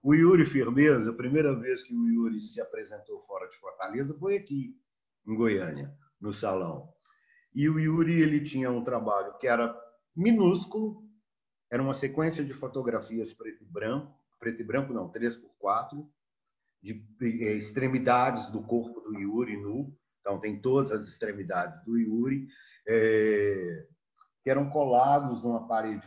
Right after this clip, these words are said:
preta. Era uma obra que toda semana tinha que interditar, porque tinha que pintar a parede, porque o público chegava tão perto que to-, tocava na parede, essa parede manchava, tinha que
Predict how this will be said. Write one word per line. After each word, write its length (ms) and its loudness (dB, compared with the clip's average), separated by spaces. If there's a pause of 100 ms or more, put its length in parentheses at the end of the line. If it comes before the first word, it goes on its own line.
(120)
preta. 380 -8
Era 180 -12
uma 180 0
obra 340 2
que 140 -10 (140)
toda 360 2
semana 560 -6
tinha 220 -10
que 140 -12
interditar, 1000 -6
porque 260 -20
tinha 280 -18
que 160 -20 (120)
pintar 420 -4
a 40 -2
parede, 800 -6 (1120)
porque 220 -8
o 80 -8
público 340 -10
chegava 340 -6
tão 220 -8 (100)
perto 560 0
que 200 -20
to-, 180 -16
tocava 580 0
na 120 -2
parede, 580 -4
essa 180 -16
parede 480 -10 (140)
manchava, 960 -2 (500)
tinha 280 -10
que 100 -18